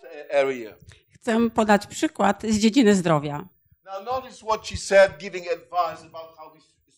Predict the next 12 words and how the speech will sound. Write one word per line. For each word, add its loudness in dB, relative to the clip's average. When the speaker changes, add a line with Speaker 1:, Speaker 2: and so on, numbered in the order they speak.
Speaker 1:
how -12
we -20
should -20
select -20
the -20
best -20
nutrition. -20
Speaker 2:
W -6
jaki 2
sposób -2
powinniśmy 2
wybierać, 0